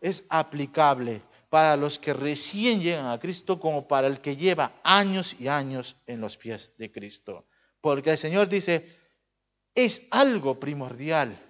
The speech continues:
que sepas que el, cuando tu petición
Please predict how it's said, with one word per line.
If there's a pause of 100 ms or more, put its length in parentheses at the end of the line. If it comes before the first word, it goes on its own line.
(360)
que
sepas (880)
que
el,
cuando
tu
petición